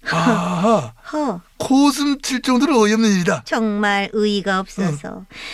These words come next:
Speaker 2: 우리 국힘당 주 원내대표님 말대로 이것은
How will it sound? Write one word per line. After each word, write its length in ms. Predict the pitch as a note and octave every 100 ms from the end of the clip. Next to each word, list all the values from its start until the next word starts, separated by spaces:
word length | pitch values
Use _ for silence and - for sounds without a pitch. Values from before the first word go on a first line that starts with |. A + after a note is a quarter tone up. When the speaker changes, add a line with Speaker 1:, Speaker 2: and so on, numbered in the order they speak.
| - -
Speaker 2:
우리 180 | C#4 D#4
국힘당 680 | C#4+ - D#4 D4 D4 G#3
주 360 | - D#4+ F4 B3+
원내대표님 720 | A3 C#4+ C#4+ B3+ B3 C4+ G#3
말대로 680 | G3+ F#3 D#3+ F3 F3 A#3 D4 - -
이것은 460 | F3 G3+ F#3+ A#3